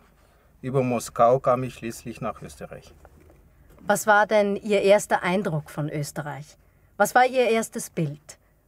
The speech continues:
Speaker 2: Was haben Sie gefühlt?
Speaker 1: Es war natürlich erstmal ein Kulturschock.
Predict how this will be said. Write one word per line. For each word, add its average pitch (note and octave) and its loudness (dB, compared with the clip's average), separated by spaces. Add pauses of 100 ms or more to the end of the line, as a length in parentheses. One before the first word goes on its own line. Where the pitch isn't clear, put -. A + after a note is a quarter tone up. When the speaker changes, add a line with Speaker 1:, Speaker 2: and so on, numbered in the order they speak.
(260)
Speaker 2:
Was G3+ 0
haben G#3+ 2
Sie G3+ -8
gefühlt? A3 -8 (320)
Speaker 1:
Es C#3 -4
war D3+ 6
natürlich E3+ 2
erstmal C#3+ 4
ein C3+ 0
Kulturschock. B2 -4